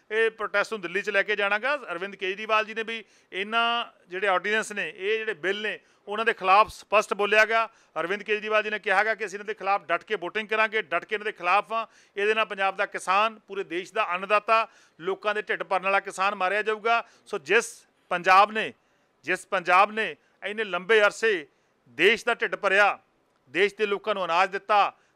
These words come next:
ਦੇਸ਼ ਦੇ ਲੋਕਾਂ ਆਪਦੀ ਉਪਜਾਊ ਕਰਕੇ, ਜ਼ਮੀਨ ਨੂੰ ਉਪਜਾਊ ਬਣਾ ਕੇ,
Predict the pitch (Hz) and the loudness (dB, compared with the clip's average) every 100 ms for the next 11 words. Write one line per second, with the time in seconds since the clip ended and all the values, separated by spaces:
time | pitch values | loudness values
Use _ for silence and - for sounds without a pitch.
0 | _ 151 190 208 196 202 190 170 208 _ | _ -2 -2 -2 -2 0 0 0 -10 _
1 | _ _ - 151 175 196 202 190 170 175 | _ _ -20 -2 0 2 0 -2 -4 -8
2 | 196 202 175 175 185 190 185 196 | -8 -8 -2 0 2 0 0 -4